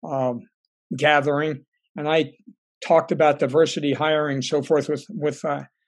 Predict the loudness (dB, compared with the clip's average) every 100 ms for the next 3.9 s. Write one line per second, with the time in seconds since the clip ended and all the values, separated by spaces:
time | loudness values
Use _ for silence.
0 | _ _ -2 2 6 4 2 -4 0 0
1 | 2 2 2 0 -2 0 2 2 0 -2
2 | -4 0 2 2 2 0 2 2 2 -2
3 | -2 -2 -2 -6 -10 -10 -12 -12